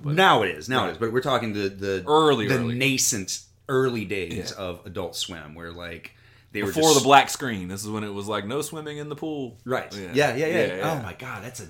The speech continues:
Speaker 2: trip.
Speaker 1: That was way back, yeah.
Speaker 2: Yeah, yeah, yeah, yeah.
Speaker 1: Um,
Speaker 2: They used to have, uh, M F, no, that was later when they, when, when, when they would bring in M F Doom and stuff like that.
Speaker 1: Yeah, yeah, that was,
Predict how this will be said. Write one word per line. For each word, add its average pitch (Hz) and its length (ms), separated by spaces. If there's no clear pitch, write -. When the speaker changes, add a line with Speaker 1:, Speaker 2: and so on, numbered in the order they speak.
Speaker 2:
trip. - 240
Speaker 1:
That 110 80
was 95 100
way 113 220
back, 87 340
yeah. 95 140
Speaker 2:
Yeah, 120 240
yeah, 113 200
yeah, 120 120
yeah. 113 260
Speaker 1:
Um, 90 340
Speaker 2:
They 107 120
used 117 160
to 127 40
have, 117 240
uh, 98 760
M 120 160
F, 120 100
no, 214 200
that 214 100
was 226 140
later 135 240
when 113 160
they, 117 140
when, 120 400
when, 120 220
when 120 140
they 123 60
would 113 140
bring 120 200
in 113 80
M 117 180
F 110 180
Doom 110 220
and 87 100
stuff - 240
like 87 160
that. 82 360
Speaker 1:
Yeah, 117 340
yeah, 101 220
that 120 120
was, 98 300